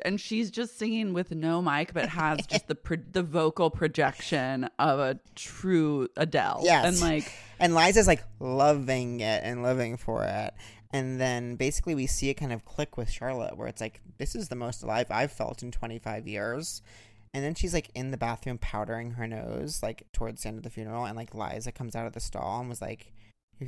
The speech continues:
Speaker 2: have, you have, like, some pretty good chops, kid. Take this, um, card for my, uh, for my producer. He's gonna wanna hear you."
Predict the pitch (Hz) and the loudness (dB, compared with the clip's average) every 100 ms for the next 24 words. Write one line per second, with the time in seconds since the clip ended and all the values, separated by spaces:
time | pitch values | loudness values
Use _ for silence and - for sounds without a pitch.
0 | 156 190 151 156 240 170 135 - 123 - | 0 0 2 2 2 -2 -4 -6 -6 -2
1 | 131 131 123 120 - 156 - - - - | -2 -2 -4 -4 -2 0 0 -2 -2 -4
2 | - 147 - - _ _ _ _ - 180 | -4 -8 -14 -20 _ _ _ _ 4 4
3 | - 185 - - - 139 131 131 - 147 | 0 -2 -4 -8 -6 -6 -4 -8 0 0
4 | 120 113 127 117 101 104 101 - 107 92 | 0 -2 -6 -6 -6 -8 -10 -10 -10 -8
5 | 76 - - - 117 113 107 - 113 135 | -10 -14 -10 -8 -6 -6 -8 -4 -2 0
6 | 147 - 104 110 120 - 160 131 123 117 | -2 -2 -4 -6 -6 -6 -6 -4 -4 -4
7 | 113 120 123 80 55 50 - 143 | -6 -8 -6 -6 -8 -10 -12 -16